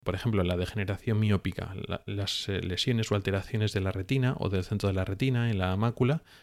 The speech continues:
por la miopía. Aunque los niños pueden tener miopía, incluso miopía alta, tampoco da tiempo a que se produzca una degeneración. Eso tiene que pasar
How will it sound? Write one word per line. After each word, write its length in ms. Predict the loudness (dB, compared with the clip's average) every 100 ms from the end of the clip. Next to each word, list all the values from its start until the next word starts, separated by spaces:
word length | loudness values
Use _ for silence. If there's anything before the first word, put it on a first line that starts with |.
| _
por 120 | 0 2
la 100 | 2
miopía. 480 | 2 4 4 2 -4 -16 -20 -20 _ -2
Aunque 480 | -2 2 2 0 -2
los 140 | -2
niños 240 | 0 0 0
pueden 160 | 0
tener 180 | 0 2
miopía, 500 | 2 2 2 4 4 0
incluso 320 | 0 0 0
miopía 400 | -2 0 0 2
alta, 380 | 2 0 -2 _ -20 -20 _
tampoco 400 | 0 2 2 4
da 140 | 4 4
tiempo 600 | 2 0 2 0 0 -4 -10 -12 _ _ _
a 100 | -8
que 160 | -2 -2
se 100 | 0
produzca 300 | 0 0 2
una 160 | 4 4
degeneración. 720 | 2 0 0 0 0 0 0
Eso 200 | -4 -4
tiene 180 | -4 -4
que 100 | -4
pasar 380 | -2 -2 -4